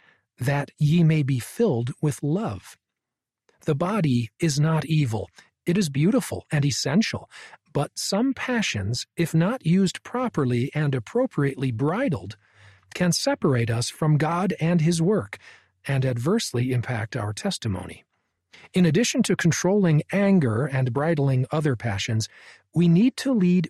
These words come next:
pure moral lives by controlling our thoughts, language, and actions. Because Corianton had engaged in immorality, it was necessary for Alma to teach him about repentance.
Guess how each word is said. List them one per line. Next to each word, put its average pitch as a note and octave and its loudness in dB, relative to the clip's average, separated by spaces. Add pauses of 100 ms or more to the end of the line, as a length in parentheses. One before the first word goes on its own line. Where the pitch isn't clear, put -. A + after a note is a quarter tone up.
(120)
pure A3+ 0
moral D#3+ 2
lives F#2+ -8 (400)
by G3+ -2
controlling A#3+ 0
our E3 2
thoughts, - -6
language, D#3 0
and C#3+ 0
actions. - -6 (920)
Because A3+ 0
Corianton C#3+ 2
had B2 -2
engaged B2 -2
in C#3+ 2
immorality, A#2+ -2 (460)
it F#3+ -2
was F#3 0
necessary F3 2
for D3+ -2
Alma C3+ 2
to - -6
teach - -2
him E3+ 4
about B2 -2
repentance. D3 -2